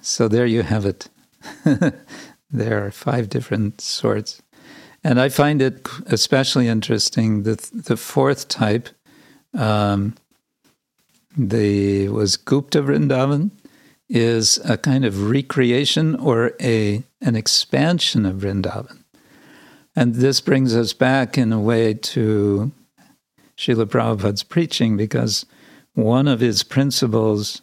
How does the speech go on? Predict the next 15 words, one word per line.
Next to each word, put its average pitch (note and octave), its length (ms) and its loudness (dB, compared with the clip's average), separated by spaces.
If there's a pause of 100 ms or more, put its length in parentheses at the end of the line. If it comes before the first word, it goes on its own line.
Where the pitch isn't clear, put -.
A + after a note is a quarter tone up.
(200)
uh, G#2 240 0
purposes G2+ 960 0
of, A2+ 400 -2 (1200)
of A2 360 0
iskcon G#2+ 560 0
was G#2 280 0
to B2 120 -6
create A#2 840 -2 (1040)
holy B2 280 0
places, G2+ 720 -4 (240)
uh, - 320 -4
of A2 220 0
the G#2+ 100 0
Lord's G#2 320 -2
pastimes. G2+ 840 -8